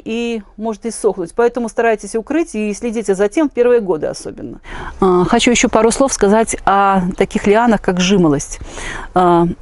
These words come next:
конечно, осенью, а говорить о жимолости каприфоль не приходится. М, они поражаются мучнистой росой очень рано, замечательное, прекрасное цветение, э, рано, э, весной, вернее, поздней весной и летом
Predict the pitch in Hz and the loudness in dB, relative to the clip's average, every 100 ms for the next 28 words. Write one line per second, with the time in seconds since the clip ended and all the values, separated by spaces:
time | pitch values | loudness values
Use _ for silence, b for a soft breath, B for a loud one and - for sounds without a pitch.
0 | - - - 233 233 - - 285 - 208 | -14 -8 0 2 4 2 2 2 2 2
1 | 190 175 - 202 196 202 220 - 196 220 | 4 2 0 0 2 2 2 2 2 2
2 | 208 202 202 208 - 208 277 254 220 226 | 2 -2 -2 -4 -4 -2 0 0 -2 -4
3 | - 156 - - - 156 B B B B | -4 -4 -4 -6 -10 -12 B B B B
4 | B - - 147 170 170 151 202 202 190 | B -6 -4 0 2 2 2 2 2 0
5 | 196 202 190 202 196 - - 208 233 240 | 0 0 0 -2 -6 -6 -4 0 0 0
6 | 330 294 262 247 233 220 190 208 208 233 | 0 0 0 2 2 0 -2 -4 -2 -2
7 | 208 202 190 - 190 208 196 - 180 - | -2 -4 -6 -6 -6 -2 -2 -2 -8 -8
8 | 190 - 202 185 170 160 - - 156 151 | -12 -6 -2 0 0 -2 -4 -2 0 0
9 | 156 160 B B B B B 185 202 180 | 0 -4 B B B B B -2 2 2
10 | 165 151 156 B B _ _ - 139 180 | 0 -2 -4 B B _ _ -6 -4 -4
11 | - 233 302 294 - B B 175 165 151 | -2 0 2 2 -2 B B -6 0 0
12 | 143 202 160 147 156 196 147 147 185 277 | 0 0 0 0 -4 -4 -2 -2 -2 -4
13 | - 240 | -2 -6